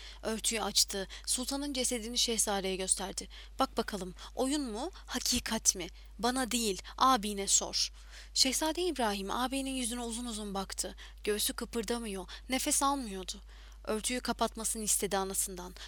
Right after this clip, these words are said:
Doğruldu ve yataktan uzaklaştı. Tam odadan çıkacakken birden geriye dönüp yatağın başına geldi. Bu kez kendi eliyle kaldırdı örtüyü. Bakıyor, korktuğu tezgahtan emin olmak ister gibi bu adamın Sultan Murat Han olup olmadığını sorguluyordu.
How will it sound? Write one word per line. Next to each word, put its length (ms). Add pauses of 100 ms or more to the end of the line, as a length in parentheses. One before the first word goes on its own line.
(140)
Doğruldu 400
ve 80
yataktan 460
uzaklaştı. 680 (300)
Tam 200
odadan 380
çıkacakken 840 (280)
birden 300
geriye 340
dönüp 260
yatağın 380
başına 280
geldi. 420 (440)
Bu 60
kez 260
kendi 280
eliyle 320
kaldırdı 520
örtüyü. 360 (340)
Bakıyor, 480 (380)
korktuğu 400
tezgahtan 600 (100)
emin 200
olmak 340
ister 300
gibi 320 (380)
bu 100
adamın 420
Sultan 420
Murat 300
Han 100
olup 280
olmadığını 440
sorguluyordu. 760